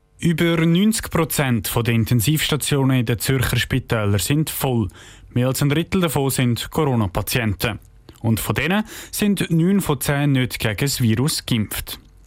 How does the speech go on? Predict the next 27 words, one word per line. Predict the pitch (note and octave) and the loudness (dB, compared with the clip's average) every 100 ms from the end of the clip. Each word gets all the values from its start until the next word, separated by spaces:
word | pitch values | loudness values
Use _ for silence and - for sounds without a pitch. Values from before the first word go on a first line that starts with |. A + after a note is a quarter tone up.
| - | -4
Geimpft | D3+ E3+ - | 0 0 0
oder | A#2 | 0
nicht, | A#2+ C#3 F3 - - - | 2 2 0 -4 -10 -8
spielt | - F#3+ F3 | -2 0 2
aber | D#3 | 2
nicht | D#3+ F3+ | 2 2
so | D#3+ C#3 | 2 2
eine | A#2 | 2
grosse | A#2+ A#2+ G2+ B2+ | 2 0 0 0
Rolle, | A#2+ A#2+ F#2 F2 - | 2 2 0 -4 -2
weil | G#2 G#2 | 0 2
das | - - | 0 0
Hauptproblem | C3 C#3+ - D#3 D#3+ F3 E3+ | 0 -2 -4 -2 0 2 2
sei | C3+ | 0
es | B2 C#3+ | 0 0
anders, | D3+ D#3+ C3 - - | 2 2 0 -2 -4
erklärt | - G2+ A#2 A2+ G#2+ - - | -4 -2 0 0 -2 -6 -2
der | A#2 | 0
Ronald | A#2 A#2 A2+ | 2 2 2
Alder, | A#2+ C#3 D3 A#2 - - | 0 0 0 -2 -6 -10
stellvertretender | - - D#3 D3 C#3 C#3 - B2+ | -6 -2 -2 -2 -2 -2 0 -2
Geschäftsführer | B2+ - C3 - - C3 A2+ F#2 | 0 -2 -2 -4 -4 -2 0 0
vom | F2+ G#2 G#2 | -2 0 2
Verband | A2 A2+ C3 B2+ - | 2 0 0 -2 -2
der | C3 | -2
Zürcher | - A#2 G2+ - | -2 -2 -2 -2
Krankenhäuser. | D3+ - G#3 A2 - A2+ A2 G#2+ - | 0 0 0 0 0 2 2 2 -2